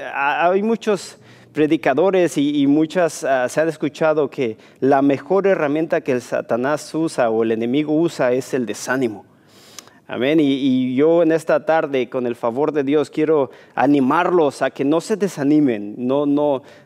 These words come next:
no se aparten. El, el carbón cuando se aparta, se apaga. Pero que no nos permitan estar dentro de, de un edificio con cuatro paredes no quiere decir que no podamos estar juntos en nuestras oraciones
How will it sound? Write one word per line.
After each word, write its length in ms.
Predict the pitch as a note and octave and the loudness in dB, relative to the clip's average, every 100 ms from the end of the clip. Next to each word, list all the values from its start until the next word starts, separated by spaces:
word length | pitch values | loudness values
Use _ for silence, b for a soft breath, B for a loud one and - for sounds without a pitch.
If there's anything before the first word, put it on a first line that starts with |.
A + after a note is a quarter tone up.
| - | -4
no 280 | B2 C#3 D#3 | 0 0 2
se 120 | F#3+ | 0
aparten. 760 | D#3 D3+ E3 - D#3 A2 G#2 - b _ | 0 0 0 0 0 0 -4 -10 b _
El, 260 | C3 C#3 C3 | 0 0 0
el 200 | C#3+ C3+ | -2 0
carbón 420 | C#3 C3+ F#3+ G#3 | -2 0 0 2
cuando 300 | G3 F3 C#3 | 0 2 0
se 120 | D3+ | 0
aparta, 540 | A#2+ - E3+ F#3 E3 | -2 0 0 0 -4
se 160 | C3 B2+ | -2 -4
apaga. 560 | A2+ C3 C#3 A#2+ G#2 - _ _ b b b b - | -4 -2 -2 -2 -8 -14 _ _ b b b b 0
Pero 420 | D#3 D#3 D3 D3 | 2 4 4 2
que 140 | E3 | 0
no 160 | D#3+ G3+ | 0 0
nos 160 | A#3 | 0
permitan 480 | - G3 G3+ A3 G#3+ | 0 2 2 0 0
estar 320 | F#3+ - F#3+ | 0 0 0
dentro 340 | F3 G3+ F#3+ F#3 | 2 0 0 2
de, 320 | C#3+ D3 D#3+ | 4 2 0
de 100 | C#3 | 0
un 140 | D#3 | 0
edificio 560 | F#3+ E3+ - F#3 F3 E3 | 2 2 0 -4 0 -2
con 180 | C#3+ C3 | 0 0
cuatro 340 | D3+ D3+ D#3 | 0 0 -2
paredes 360 | C3+ C#3 D#3+ C#3 | -2 0 0 2
no 180 | C#3+ D#3+ | 0 0
quiere 280 | F#3+ F#3 | 0 0
decir 520 | E3 C#3 - F#3 F3+ C3 | 2 -2 -2 -2 0 2
que 120 | C#3+ | 2
no 140 | D3+ | 2
podamos 420 | D#3 E3+ E3 E3 | 2 2 2 0
estar 220 | - D#3+ D3+ | -2 -2 0
juntos 440 | D#3+ E3 D#3+ D3 | 0 -2 -2 -4
en 100 | B2+ | -4
nuestras 360 | B2+ - A#2 B2 | -4 -6 -6 -2
oraciones 800 | A2+ G#2+ - D#3+ D3+ C3+ - | -2 -2 0 2 2 -2 -6